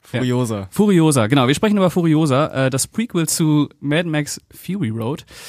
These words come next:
Speaker 2: Und, äh, bevor es losgeht, habe ich noch einen kleinen Hinweis für euch, denn dieser Podcast wird euch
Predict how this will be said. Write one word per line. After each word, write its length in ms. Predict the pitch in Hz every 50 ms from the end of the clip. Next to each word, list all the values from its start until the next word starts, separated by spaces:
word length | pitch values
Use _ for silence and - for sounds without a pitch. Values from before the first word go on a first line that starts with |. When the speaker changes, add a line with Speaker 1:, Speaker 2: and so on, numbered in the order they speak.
| - - - - - - _
Speaker 2:
Und, 420 | _ 156 165 175 185 185 185 - -
äh, 260 | - 160 170 170 165
bevor 240 | 160 165 - - 247
es 140 | 269 - -
losgeht, 400 | 226 269 302 - - - 127 -
habe 100 | 143 147
ich 80 | 156 -
noch 80 | 170
einen 160 | 165 - 147
kleinen 300 | 147 - - 156 151 143
Hinweis 400 | 139 196 247 190 101 101 104 -
für 120 | - - -
euch, 360 | - 110 120 147 - - -
denn 340 | - 139 135 131 131 131 - -
dieser 360 | 131 120 156 202 220 240 220
Podcast 840 | - - 185 175 - - - 180 180 180 175 - - - 127 117
wird 300 | 117 127 156 160 - -
euch 300 | 120 131 131 135 131 -